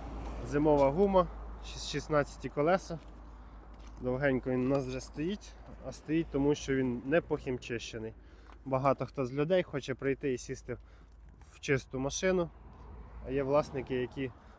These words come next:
не вилизують машини перед тим, як поставити на майданчик, і думають, що їх і так куплять. Але ні, я думаю, що, бачите, такі плями, це все треба виводити. Чистите,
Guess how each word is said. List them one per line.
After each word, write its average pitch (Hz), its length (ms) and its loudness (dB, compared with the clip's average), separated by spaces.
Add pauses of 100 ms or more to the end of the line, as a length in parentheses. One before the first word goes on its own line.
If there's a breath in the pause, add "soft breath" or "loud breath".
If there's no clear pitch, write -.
(100)
не 135 220 2
вилизують 131 540 2
машини 127 480 -4
перед 113 180 -4
тим, 135 160 -4
як 117 100 -4
поставити 117 520 -2
на 113 100 -4
майданчик, 139 640 -2
і 117 60 -8
думають, 127 340 -2
що 120 220 -10 (340 loud breath)
їх 127 220 -6
і 123 40 -10
так 131 180 2
куплять. 113 380 -6
Але 160 180 4
ні, 120 200 0 (360 loud breath)
я 131 100 -2
думаю, 135 400 2
що, 131 140 -6
бачите, 135 360 0
такі - 180 -6
плями, 156 440 2 (140)
це 131 80 -2
все 135 220 -2
треба 131 300 2
виводити. 165 560 4 (2000)
Чистите, 156 520 -2